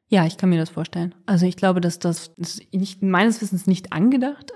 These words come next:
ist, aber ich kann mir vorstellen, dass sowas gerade für Bildungsurlaub toll ist. Und man könnte es ja auch separieren. Man kann ja sagen, hey,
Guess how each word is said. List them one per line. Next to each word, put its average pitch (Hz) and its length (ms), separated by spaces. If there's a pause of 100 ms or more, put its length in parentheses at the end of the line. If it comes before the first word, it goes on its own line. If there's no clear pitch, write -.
ist, - 240
aber 165 180
ich 170 120
kann 185 120
mir 165 100
vorstellen, 175 400
dass 165 180
sowas 160 380
gerade 170 260
für 165 120
Bildungsurlaub 165 580
toll 165 220
ist. 160 160
Und 170 60
man 165 100
könnte 202 220
es - 100
ja 160 80
auch 156 120
separieren. 165 540
Man 147 100
kann 170 160
ja 151 80
sagen, 156 200 (280)
hey, 156 220